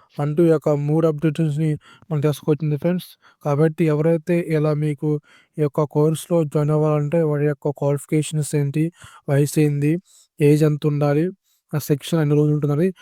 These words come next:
పూర్తి సమాచారం ఇక్కడ ఇచ్చారు. ఒకవేళ దీన్ని పూర్తి సమాచారం చేయమంటే నేను చేస్తాను.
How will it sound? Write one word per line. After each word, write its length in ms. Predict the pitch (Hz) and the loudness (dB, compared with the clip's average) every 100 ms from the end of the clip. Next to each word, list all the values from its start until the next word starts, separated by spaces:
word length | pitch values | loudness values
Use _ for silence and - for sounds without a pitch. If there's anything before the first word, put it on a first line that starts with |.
| - _ | -20 _
పూర్తి 260 | - 156 156 | -2 -2 0
సమాచారం 520 | 156 147 147 160 151 | 0 0 0 -2 -2
ఇక్కడ 200 | 143 139 | -4 -4
ఇచ్చారు. 380 | 139 - 147 170 220 _ _ _ | -6 -4 -2 -2 -6 _ _ _
ఒకవేళ 380 | 147 143 139 156 170 | -4 2 4 4 4
దీన్ని 220 | 156 151 | 2 0
పూర్తి 300 | 143 - 151 | 0 -2 -4
సమాచారం 600 | 156 156 156 151 160 156 143 | -2 0 0 0 0 -2 -2
చేయమంటే 400 | 147 143 143 151 | -2 -2 -2 -2
నేను 240 | 147 135 | -2 -4
చేస్తాను. 460 | - 143 - 151 | -4 -6 -4 -4